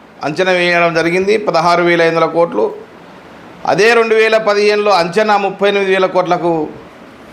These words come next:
పోయింది. అంటే ఒక వన్ ఇయర్ వెనుక ఆలోచన చేస్తే ముప్పై ఎనిమిది వేలు చేయడం జరిగిందని అంటా ఉన్నారు. ఇక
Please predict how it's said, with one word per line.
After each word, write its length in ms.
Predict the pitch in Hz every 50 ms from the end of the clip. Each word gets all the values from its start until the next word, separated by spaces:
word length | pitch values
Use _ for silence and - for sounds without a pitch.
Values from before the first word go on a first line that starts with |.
| - - - - - - - - - -
పోయింది. 340 | 160 151 139 127 113 104 - - - - - - - - - - - - - - - - -
అంటే 480 | 147 190 185 202 190 180 190 208 226
ఒక 220 | 220 208 196 165 190
వన్ 360 | 185 180 165 151 160 175 202
ఇయర్ 220 | 214 220 226 220
వెనుక 240 | 214 208 208 - 214
ఆలోచన 680 | 220 214 214 185 175 190 208 202 175 196 202 202 196
చేస్తే 560 | 190 190 180 185 - 214 226 220 220 214 - - - - - - - - - - -
ముప్పై 340 | - 151 151 - 190 208 208
ఎనిమిది 300 | 196 196 196 196 190 180
వేలు 380 | 175 175 190 202 202 180 156 - - - - - - - - - - - - - - - - - - 170
చేయడం 240 | 175 175 175 170 160
జరిగిందని 680 | 156 151 147 151 151 147 143 139 143 143 139 131 - - - - - - - - - - -
అంటా 260 | 131 131 127 135 131
ఉన్నారు. 480 | 131 123 117 113 113 107 104 104 95 80 - - - - - - - - - - - - - - - - - - -
ఇక 160 | 185 208 214